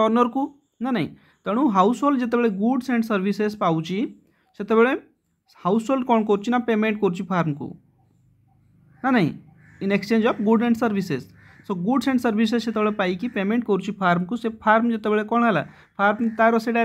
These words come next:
ରେଭିନ୍ୟୁ ହେଲା। ରେଭିନ୍ୟୁ ଯେତେବେଳେ ଜେନେରେଟ୍ କଲା, ସେଇ ରେଭିନ୍ୟୁଟା ଫାର୍ମ କେମିତି ତାର ଏକ୍ସପେଣ୍ଡିଚର କରୁଛି? ନା ୱେଜ୍ ଫର୍ମରେ ୱାର୍କରମାନଙ୍କୁ ଦେଉଛି, ମଜୁରୀ ଦେଉଛି, ତାପରେ ରେଣ୍ଟ ବି ପେଡ୍ କରୁଛି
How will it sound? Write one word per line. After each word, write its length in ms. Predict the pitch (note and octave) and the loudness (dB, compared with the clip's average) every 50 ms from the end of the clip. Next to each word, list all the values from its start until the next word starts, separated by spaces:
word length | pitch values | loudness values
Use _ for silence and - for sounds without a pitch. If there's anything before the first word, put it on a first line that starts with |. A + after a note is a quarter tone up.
| A3 | 2
ରେଭିନ୍ୟୁ 260 | A3+ G#3 G#3 A3+ B3+ B3+ B3+ | 2 4 4 4 4 4 2
ହେଲା। 160 | B3 B3 C4+ D#4+ - _ _ _ - E3+ F3+ | 0 0 -4 -6 -10 _ _ _ -4 -4 -2
ରେଭିନ୍ୟୁ 280 | F#3 F3+ G3 A3+ C4+ C#4 B3+ | 0 2 2 2 2 0 0
ଯେତେବେଳେ 260 | A#3 A#3 A3+ A3+ A3 G3 F#3 | 0 2 2 2 2 2 0
ଜେନେରେଟ୍ 300 | F3+ F3+ F3+ F#3+ F3+ - | -2 -2 -2 -4 -4 -4
କଲା, 180 | F#3+ F3 G3 B3+ G#4 - - - - _ _ _ _ _ - - _ _ - - | -2 -2 -2 -2 -4 -6 -12 -20 -20 _ _ _ _ _ -20 -20 _ _ -10 -6
ସେଇ 160 | - G#3+ G#3+ G#3+ - - G3 F3+ | -4 -4 -4 -4 -6 -4 -2 -2
ରେଭିନ୍ୟୁଟା 460 | F#3+ F3+ G3+ G#3+ A3+ B3 B3+ A#3 C4 B3 B3 - G3+ - - E3+ - | 0 2 4 4 4 4 4 2 0 0 -2 -8 -14 -16 -16 -6 2
ଫାର୍ମ 220 | G#3 G#3+ A#3 A#3+ B3 A3+ | 4 6 6 6 4 2
କେମିତି 280 | B3 A#3 A3+ A3+ - C4+ A#3+ A#3 | 2 2 2 0 -2 -2 0 2
ତାର 120 | B3 B3 B3+ A#3+ A3 | 2 4 2 2 0
ଏକ୍ସପେଣ୍ଡିଚର 460 | A3 - - B3+ A#3+ A#3+ A3+ B3 B3 A#3+ | -2 -4 -4 -4 -4 -2 -2 -4 -4 -2
କରୁଛି? 240 | B3 A#3+ A#3 A3+ C#4+ E4 D#4 | -4 -4 -4 -4 -2 -2 -2
ନା 60 | B3+ F#4 A4+ - - - - _ _ - E3+ | -2 -2 -6 -8 -16 -20 -20 _ _ 2 6
ୱେଜ୍ 220 | F#3+ G#3+ A3+ B3 B3 - - | 8 8 8 6 4 2 0
ଫର୍ମରେ 280 | A#3 A#3 A3+ A#3 B3 A#3 G#3 | 2 2 4 2 4 4 6
ୱାର୍କରମାନଙ୍କୁ 640 | F#3+ F3 E3 - G#3+ A3+ A3 A3 A3 A3+ A#3 A3+ B3 A3 | 6 6 4 4 0 0 2 2 2 2 2 0 0 2
ଦେଉଛି, 260 | A#3+ A#3+ A3+ A#3 C#4+ - - - - F#3+ | 2 2 2 0 -2 -4 -4 -4 0 4
ମଜୁରୀ 300 | F#3+ F#3+ F3 A3+ A#3 B3 A3+ | 4 4 4 4 2 2 2
ଦେଉଛି, 260 | B3+ B3 A#3 A3+ D#4 A4+ - - - - - _ - - - _ - | 2 2 2 0 -2 -2 -2 -6 -14 -20 -20 _ -20 -20 -20 _ 2
ତାପରେ 300 | G3 F#3+ G3 F#3+ B3+ C#4+ - - _ - - - - - - - _ _ _ _ _ _ _ _ _ _ _ _ | 2 2 2 2 0 -2 -2 -2 _ -20 -20 -20 -20 -20 -20 -20 _ _ _ _ _ _ _ _ _ _ _ _
ରେଣ୍ଟ 300 | F3+ F3 G3+ G#3+ A#3+ A#3+ B3 B3+ | 2 4 4 6 6 4 4 2
ବି 60 | C4 C4 C4 | 2 2 4
ପେଡ୍ 160 | C4+ B3+ A#3 A#3 C4 | 2 2 4 4 2
କରୁଛି 280 | B3 A#3+ A#3 - D4 | 2 2 2 2 -2